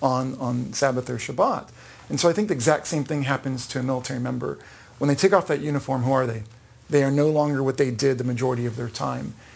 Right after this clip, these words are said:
And for many veterans, that's a very difficult identity transition where they say, "Everything I've been lauded for, with literally ribbons and medals on my chest, the rank on my sleeve or on my shoulder,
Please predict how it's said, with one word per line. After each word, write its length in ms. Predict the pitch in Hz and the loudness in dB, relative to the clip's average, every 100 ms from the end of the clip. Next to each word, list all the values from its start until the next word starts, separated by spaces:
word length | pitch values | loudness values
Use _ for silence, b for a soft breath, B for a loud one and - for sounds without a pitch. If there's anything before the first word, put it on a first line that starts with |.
| B B | B B
And 160 | 147 127 | -2 0
for 140 | 139 | 0
many 260 | 131 175 196 | 2 2 4
veterans, 400 | 139 127 123 123 | 2 2 -2 0
that's 220 | 147 190 | -2 -2
a 40 | |
very 240 | 131 165 196 | 4 4 4
difficult 520 | 147 151 - 143 - | 0 -6 -4 -4 -4
identity 580 | 131 143 160 151 131 123 B B | -4 -2 0 0 -2 -8 B B
transition 500 | - 143 123 240 - | -4 -2 0 0 2
where 100 | 147 | 2
they 60 | 135 | 2
say, 380 | 123 135 131 123 B B B B | 2 2 2 -2 B B B B
"Everything 340 | 156 151 160 160 | 2 4 2 0
I've 80 | |
been 200 | 135 127 | 0 0
lauded 340 | 127 127 135 170 | 2 2 2 0
for, 400 | 214 214 226 220 - - - 123 | 2 2 0 -4 -12 -20 -16 -8
with 240 | 120 - | -8 -8
literally 320 | 147 151 160 | 0 4 4
ribbons 400 | 120 139 147 147 | 4 4 4 0
and 140 | 127 123 | 0 2
medals 260 | 135 135 | 2 2
on 80 | 131 | 0
my 140 | 123 120 | -2 -2
chest, 500 | - 202 180 - B B B | 0 0 0 -4 B B B
the 60 | - | 0
rank 300 | 120 147 151 | 4 4 6
on 80 | 139 | 2
my 80 | 123 | 4
sleeve 380 | - 160 156 | 2 4 4
or 60 | 135 | 2
on 100 | 123 | 0
my 160 | 120 113 | -2 -4
shoulder, 600 | - 202 208 196 208 | 2 4 4 2 -2